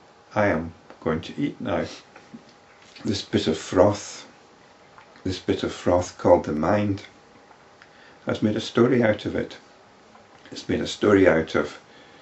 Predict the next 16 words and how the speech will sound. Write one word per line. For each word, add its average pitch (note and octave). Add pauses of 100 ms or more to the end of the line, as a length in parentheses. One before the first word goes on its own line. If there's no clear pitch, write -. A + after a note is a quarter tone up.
(400)
conceiving F#2+
of D2+
an D2+ (120)
I, F2 (1700)
an E2
I D#2 (220)
doing A#2
something. F#2 (960)
I D#2 (100)
am D2+
going D2
to -
eat. - (1400)
I D2+ (720)
am D2
happy. F#2+